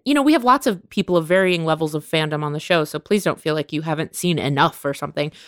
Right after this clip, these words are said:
It's so cool to meet someone who's, yeah, who's just started so recently, especially in this wild-ass year.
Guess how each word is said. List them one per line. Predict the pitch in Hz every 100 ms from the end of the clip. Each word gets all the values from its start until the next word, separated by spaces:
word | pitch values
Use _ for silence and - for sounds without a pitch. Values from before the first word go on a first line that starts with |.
| - 208
It's | 202
so | - 254
cool | - 254 240
to | 208
meet | 180 202
someone | 220 208
who's, | 190 180 160 - _ _ _ _ -
yeah, | 240
who's | 202 220
just | - 233
started | - 214 220 208
so | 202 165
recently, | 156 226 - 185 151 139
especially | - 233 262 220
in | 180
this | 175 - _ -
wild-ass | 151 143 151 190 226 196 180 170 -
year. | 160 208 135 131 160